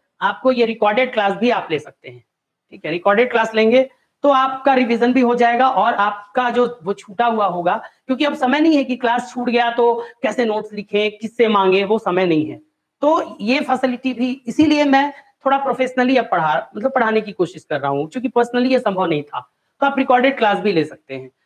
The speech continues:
तो ये हम, मैंने इसीलिए किया है कि जिनका class मान लीजिए छूट जाता है,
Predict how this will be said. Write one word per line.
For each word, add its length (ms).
तो 60
ये 260
हम, 120
मैंने 260
इसीलिए 500
किया 260
है 160
कि 100
जिनका 280
class 340
मान 140
लीजिए 200
छूट 200
जाता 320
है, 160